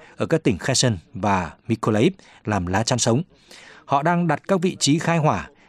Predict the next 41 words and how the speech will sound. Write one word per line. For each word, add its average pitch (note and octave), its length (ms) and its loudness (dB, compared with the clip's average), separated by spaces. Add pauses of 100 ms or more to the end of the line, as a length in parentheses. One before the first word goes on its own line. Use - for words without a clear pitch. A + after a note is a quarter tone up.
bao D3 160 2
gồm B2 180 2
hệ G#2+ 100 0
thống B2 180 0
phóng C#3 200 -2
tên D#3 160 2
lửa A#2+ 140 2
đa B2+ 180 0
nòng, A2 220 0 (300)
ngay D#3+ 220 2
tại D3 120 -2
sân D3 220 0
sau C#3+ 400 0
của G2 80 -4
người F2 220 -2
dân A2+ 200 0
địa G2+ 140 -2
phương. A#2 200 2 (680)
"Điều D3 120 4
này D3 140 2
khiến D3 160 0
chúng E3+ 140 2
tôi F3 260 6
gặp C#3+ 220 -2
khó C#3 200 0
khăn E3+ 340 0
trong C#3 120 0
việc A#2+ 160 -4
ứng A#2+ 140 0
phó, C#3 320 0 (520)
nhưng F3+ 180 4
không F#3 160 2
phải C3+ 120 2
là F#2+ 80 -4
hoàn A2+ 180 0
toàn G#2+ 180 0
không C3 200 -2
thể," A2+ 160 2 (260)
bà G2 80 -2
nói F#2+ 100 -2
thêm. C3+ 160 2